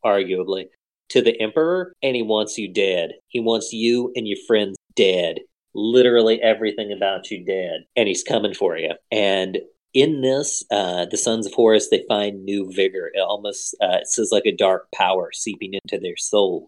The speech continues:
that hurled them at the enemy once more like devils of ancient lore.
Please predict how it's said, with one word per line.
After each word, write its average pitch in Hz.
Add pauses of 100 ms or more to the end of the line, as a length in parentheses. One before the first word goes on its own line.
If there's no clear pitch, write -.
that -
hurled 131
them 101
at 98
the 107
enemy 92
once 98
more 95
like 90
devils 95
of 90
ancient 90
lore. 90